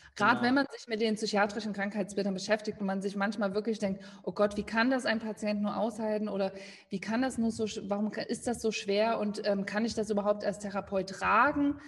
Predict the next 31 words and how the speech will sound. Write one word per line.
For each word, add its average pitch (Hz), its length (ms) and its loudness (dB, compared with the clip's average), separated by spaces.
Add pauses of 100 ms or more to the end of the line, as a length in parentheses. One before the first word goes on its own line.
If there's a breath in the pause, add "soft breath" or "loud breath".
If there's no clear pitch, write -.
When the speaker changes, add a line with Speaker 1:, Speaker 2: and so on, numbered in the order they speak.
(220 loud breath)
Speaker 1:
Ne, 220 160 0
solche 214 320 2
Themen 214 260 4
kommen 214 200 0
ja 208 120 0
auch 226 160 2
immer 247 240 2
wieder 226 260 0
vor, 208 480 2 (360 loud breath)
wo 202 160 0
wir 208 100 6
sagen, 196 380 2
es 202 160 -4
ist 180 100 -14
immer 269 200 2
die 277 120 -4
Frage, 202 600 0 (320 loud breath)
leide 220 500 6
ich 294 240 0
mit 330 380 2 (1300)
oder 226 220 2
bin 233 140 2
ich 226 100 0
empathisch? 170 760 0
<laughs> - 40 -20 (960 loud breath)
Ja, 220 280 2
also 214 180 4
Empathie 214 640 0
heißt 208 240 0
nicht 226 260 -2
mitleiden, 208 800 4